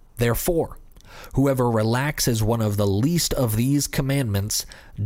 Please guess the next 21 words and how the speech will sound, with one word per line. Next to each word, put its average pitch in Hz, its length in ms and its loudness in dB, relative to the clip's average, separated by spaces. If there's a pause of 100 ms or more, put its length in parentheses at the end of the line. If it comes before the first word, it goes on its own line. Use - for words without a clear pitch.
(160)
and 110 240 -2
teaches 127 480 0
others 123 560 0
to - 160 -2
do 113 220 0
the 107 100 0
same 113 480 0 (260)
will 123 200 0
be 143 160 0
called 101 400 -2 (180)
least 123 640 0 (340)
in 127 140 -2
the 135 80 -2
kingdom 92 580 -2 (340)
of 82 120 -4
heaven." 131 320 -2 (1800)
Well, 120 160 0
isn't 180 320 -2
that 135 300 -2
precisely 135 920 0 (460)
what 104 400 -2